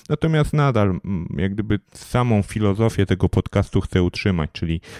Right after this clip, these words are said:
raczej bardzo mało mówić o prawie albo w ogóle zapraszać ciekawych ludzi z ciekawymi historiami i też mówić dosyć sporo o książkach.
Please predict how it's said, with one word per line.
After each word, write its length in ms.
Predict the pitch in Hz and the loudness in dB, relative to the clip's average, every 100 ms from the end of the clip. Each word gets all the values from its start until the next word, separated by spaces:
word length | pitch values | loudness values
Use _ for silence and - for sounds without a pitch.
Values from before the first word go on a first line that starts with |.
| - - - | -12 -8 -2
raczej 440 | 95 98 - 87 | 0 2 0 0
bardzo 420 | 95 98 87 87 | 2 0 2 0
mało 360 | 80 85 82 82 | 2 2 2 2
mówić 340 | 82 92 - | 2 2 0
o 80 | - | 0
prawie 500 | - 87 82 87 73 | 0 0 0 -2 -2
albo 260 | 80 80 80 | 0 0 0
w 100 | 98 | 0
ogóle 320 | 95 98 90 | 2 2 2
zapraszać 520 | 85 - 92 90 - | 0 -2 -2 -2 -2
ciekawych 480 | - - 92 87 92 | -4 0 0 0 0
ludzi 240 | 90 85 | 0 0
z 60 | - | -4
ciekawymi 500 | - - 80 85 80 | -4 0 0 2 0
historiami 720 | - - - 147 226 254 277 381 | -4 -6 -2 0 0 -2 -4 -4
i 60 | |
też 220 | - 156 | -2 0
mówić 280 | 143 110 104 | 2 2 0
dosyć 380 | 104 90 92 - | -2 -2 -4 -6
sporo 340 | - 82 82 | -6 -2 -2
o 60 | 76 | -2
książkach. 600 | - 104 110 - 107 107 | -2 -2 -2 -2 -4 -6